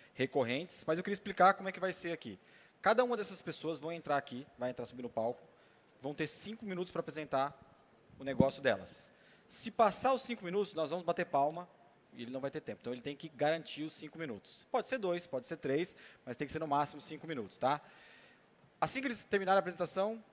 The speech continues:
nós vamos, cada um deles vai fazer uma pergunta sobre negócio, sobre o, o, o, o modelo e, e sobre o mercado pra essas três pessoas. Então,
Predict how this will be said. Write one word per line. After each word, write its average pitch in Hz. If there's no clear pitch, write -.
nós 127
vamos, 156
cada 165
um 180
deles 160
vai 151
fazer 143
uma 147
pergunta 156
sobre 127
negócio, 123
sobre 123
o, 120
o, 117
o, 104
o 120
modelo 135
e, 120
e 123
sobre 139
o 143
mercado 139
pra -
essas -
três 127
pessoas. 147
Então, 151